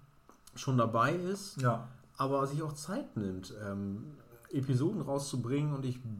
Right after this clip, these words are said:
Speaker 1: meine auch, dass unsere Episoden inhaltlich immer einen Mehrwert haben
Speaker 2: Ja,
Speaker 1: und
Speaker 2: absolut.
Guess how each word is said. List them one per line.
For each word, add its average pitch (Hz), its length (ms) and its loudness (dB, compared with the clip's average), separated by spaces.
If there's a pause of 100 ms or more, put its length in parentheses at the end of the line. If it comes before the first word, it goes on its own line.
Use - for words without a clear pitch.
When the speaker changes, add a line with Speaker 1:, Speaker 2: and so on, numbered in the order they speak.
(500)
Speaker 1:
meine 120 400 0
auch, 123 180 -2
dass 123 120 -4
unsere 131 260 0
Episoden 127 520 0
inhaltlich 160 760 -2 (2000)
immer 147 200 4
einen 117 200 2
Mehrwert 139 480 0
haben 185 520 -2
Speaker 2:
Ja, 127 340 4
Speaker 1:
und 135 160 4
Speaker 2:
absolut. 107 460 2